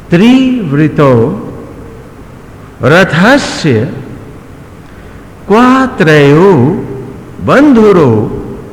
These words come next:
कदा योगो वाजिन्यो रासभस्येन यज्ञम न सत्यो पयाथाह, पयाथाह।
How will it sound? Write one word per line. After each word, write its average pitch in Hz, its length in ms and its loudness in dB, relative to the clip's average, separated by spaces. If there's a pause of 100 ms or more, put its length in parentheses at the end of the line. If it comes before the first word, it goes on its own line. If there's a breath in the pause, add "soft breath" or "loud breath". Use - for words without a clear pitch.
(840 loud breath)
कदा 233 480 2
योगो 202 840 2 (100)
वाजिन्यो 160 1120 2 (640 loud breath)
रासभस्येन 156 1600 0 (480 loud breath)
यज्ञम 143 840 2 (680 loud breath)
न 277 460 4
सत्यो 196 1000 2 (1300)
पयाथाह, 160 1080 0 (1040)
पयाथाह। 151 1160 -4